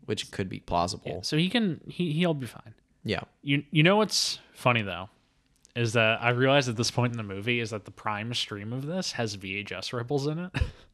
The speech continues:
Speaker 2: So they just, like, took a V H S tape and uploaded it.
Speaker 1: I love
Speaker 2: I
Speaker 1: it.
Speaker 2: truly love it.
Speaker 1: I don't know if I remember seeing that on the YouTube one,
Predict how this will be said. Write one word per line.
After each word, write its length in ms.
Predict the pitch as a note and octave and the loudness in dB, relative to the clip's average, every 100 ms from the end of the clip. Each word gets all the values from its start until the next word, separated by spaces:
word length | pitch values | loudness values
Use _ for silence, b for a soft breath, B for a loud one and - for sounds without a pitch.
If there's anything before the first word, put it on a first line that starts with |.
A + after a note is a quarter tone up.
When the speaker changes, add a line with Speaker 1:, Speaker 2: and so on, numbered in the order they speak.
| _ _ _ _ _ _ _ _ _ _ _ B B B B B B | _ _ _ _ _ _ _ _ _ _ _ B B B B B B
Speaker 2:
So 160 | - A#2+ | -2 0
they 100 | A#2 | 0
just, 200 | A#2+ A#2 | 0 0
like, 180 | B2 - | 0 0
took 200 | B2 B2 | -2 0
a 60 | |
V 180 | A2 G#2+ | 0 0
H 180 | G2+ A#2 | 0 -2
S 140 | - | -2
tape 200 | - G#2 | -2 -4
and 100 | G#2+ | -6
uploaded 480 | F#2+ - G2+ G2 G2 | -10 -12 -12 -12 -14
it. 140 | - - - - - | -16 -16 -20 -16 -6
Speaker 1:
I 120 | E2 | -6
love 280 | D#2+ - - | -4 -6 -6
Speaker 2:
I 40 | |
Speaker 1:
it. 60 | - | -4
Speaker 2:
truly 340 | - A#2+ G2 | -2 -2 -2
love 220 | F#2 F2+ | -8 -10
it. 120 | F#2 - | -12 -6
Speaker 1:
I 60 | A2 | 0
don't 100 | E3 | 2
know 160 | F#3+ C3+ | 4 4
if 100 | - | 4
I 80 | G2+ | 2
remember 320 | F#2+ F2+ F2 | 2 0 -2
seeing 260 | - F#2 F2 | -2 -4 -4
that 140 | E2 | -6
on 100 | D#2+ | -6
the 220 | D#2+ D#2+ | -6 -6
YouTube 260 | E2 E2 D2+ | -4 -6 -4
one, 300 | D#2 D2 E2 | -6 -6 -8